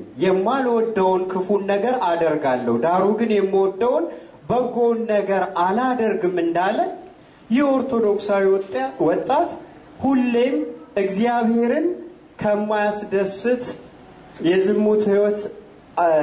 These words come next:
ራሱን አርቆ አምላኩን ማክበር ቢፈልግም የሰይጣን ፈተናዎች በተለያየ መልኩ ይመጡበታል። በተለይ፣ እ፣ በግሪክ ኦርቶዶክስ ቤተክርስቲያን የሚታወቁት ገዳማውያን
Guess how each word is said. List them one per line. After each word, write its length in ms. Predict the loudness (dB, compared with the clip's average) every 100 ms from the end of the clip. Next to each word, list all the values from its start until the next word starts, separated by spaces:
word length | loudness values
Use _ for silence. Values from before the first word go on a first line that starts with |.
| 2
ራሱን 440 | 2 2 0 -2 0 2
አርቆ 420 | 2 4 2 0 -2 -4 -2
አምላኩን 640 | 0 0 0 0 0 -2 0
ማክበር 580 | 0 -2 -2 -2 0 0 -2
ቢፈልግም 760 | 0 0 0 -2 -2 -4 -4 -4 -6 -12 -18 -20 -16 -2
የሰይጣን 720 | 0 0 0 0 0 0 -2 -4 -8 -6
ፈተናዎች 640 | -4 0 0 0 0 -2 -6 -4
በተለያየ 680 | 0 0 0 0 0 0 0 2
መልኩ 340 | 2 0 0 -2
ይመጡበታል። 920 | 0 2 0 0 -4 -2 -2 0 -4 -6 -16 -20 -14
በተለይ፣ 600 | -2 0 2 2 2 0 0 -4 -10 -20 -12
እ፣ 100 | 0 2 2
በግሪክ 420 | 2 2 0 2
ኦርቶዶክስ 520 | 0 2 2 0 0 -2
ቤተክርስቲያን 800 | 0 0 0 -2 -4 0 0 0
የሚታወቁት 840 | -2 -2 -2 -2 0 2 0 -2 -2
ገዳማውያን 760 | -2 0 0 0 0 0 -2